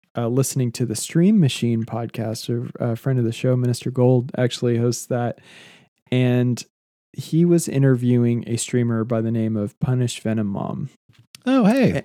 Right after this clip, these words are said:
Speaker 1: A-, and yeah, you, you, and,
Speaker 2: Yeah,
Speaker 1: uh,
Speaker 2: I've watched,
Speaker 1: you,
Speaker 2: I've watched
Speaker 1: you
Speaker 2: her
Speaker 1: know.
Speaker 2: play, uh, New Vegas.
Speaker 1: Yeah, exactly. So she, she, you know, nice, nice, nice girl for sure. Um, she has a story about Gen one Pokemon.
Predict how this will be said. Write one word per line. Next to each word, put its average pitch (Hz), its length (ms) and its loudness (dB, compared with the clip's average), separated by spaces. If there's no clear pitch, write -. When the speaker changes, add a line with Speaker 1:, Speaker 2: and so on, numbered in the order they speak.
Speaker 1:
A-, - 80 -18
and 135 380 2
yeah, 254 300 2
you, 143 500 0
you, - 380 -2
and, 139 220 0
Speaker 2:
Yeah, 139 140 2
Speaker 1:
uh, 135 300 2
Speaker 2:
I've 165 140 0
watched, 160 220 -2
Speaker 1:
you, 156 140 0
Speaker 2:
I've 143 80 -2
watched 143 220 -2
Speaker 1:
you - 40 -8
Speaker 2:
her 180 60 2
Speaker 1:
know. 156 40 -4
Speaker 2:
play, 139 320 0
uh, 135 180 2
New 139 160 0
Vegas. 123 500 -4
Speaker 1:
Yeah, 254 360 0
exactly. 147 680 0
So 151 500 2
she, - 360 -6
she, 254 200 -10
you 143 240 0
know, 110 180 -6
nice, 143 320 0
nice, 139 400 2
nice 135 260 0
girl - 200 -6
for 131 180 0
sure. 120 320 -4
Um, 127 320 2
she - 220 0
has 165 180 2
a 123 60 0
story 151 400 2
about 107 340 -2
Gen 127 240 2
one 120 180 -2
Pokemon. 113 640 -4